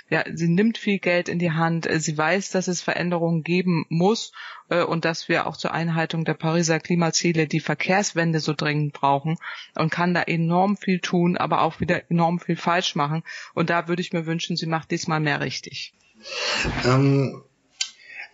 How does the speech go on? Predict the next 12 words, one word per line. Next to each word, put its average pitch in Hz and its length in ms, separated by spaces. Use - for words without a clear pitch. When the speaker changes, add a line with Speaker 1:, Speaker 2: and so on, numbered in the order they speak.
Speaker 2:
also 143 260
Sie 151 160
möchten 165 480
der, 147 400
ähm, 143 260
Autoindustrie 143 1120
keinen 127 920
Kaufanreiz, 113 1080
keine 117 480
Stimulation 110 880
der 101 120
Nachfrage 101 960